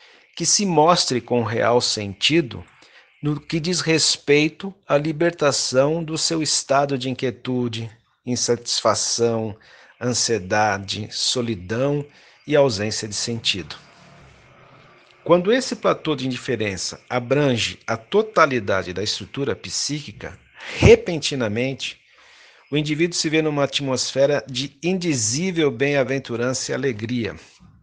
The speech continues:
Atmosfera essa que lhe apresenta uma inusitada percepção da realidade, onde ele se vê interiormente satisfeito,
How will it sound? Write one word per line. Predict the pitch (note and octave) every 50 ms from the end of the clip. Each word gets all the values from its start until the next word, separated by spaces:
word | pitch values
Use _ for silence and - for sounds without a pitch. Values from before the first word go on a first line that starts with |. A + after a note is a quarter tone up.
| _ _ _ _ _ _ _ _ - - -
Atmosfera | A2+ - - C3+ C3+ C3 B2+ - - C3 C3 B2 A#2
essa | A#2 B2+ C#3+ C#3 - - B2+
que | - -
lhe | B2 B2
apresenta | B2 A#2+ - B2 A#2 A2 C3+ C#3 C3 - C#3
uma | C3+ C3+ C3
inusitada | C3 C3+ C#3 C#3+ C3+ A#2 B2 B2 G#2+ - _ - C3+ D3 D3+ G3 - A2+ A2 G2+
percepção | - - G#2+ G2+ - - G#2+ G#2+ - - - A2 G#2+ G#2+
da | G2+ G2
realidade, | F#2 G2 G2+ G#2 G#2+ G2 E2 F#2 F2+ E2 D2+ - - - - _ _ _ - - - - - - - - - -
onde | - B2+ B2 A2+ C3
ele | C#3 C#3+
se | C3 - - C3
vê | A#2 A#2 C3 B2+ - -
interiormente | F3 G3 A3+ A3 G#3+ - G3+ F#3 F3 E3 D#3+ D3+ C#3+ - B2 B2 B2+ C3 C3+ C3+ B2+ - - A#2
satisfeito, | - - - A2 G#2+ - - - - - - F#2 F2+ D#2+ - - - -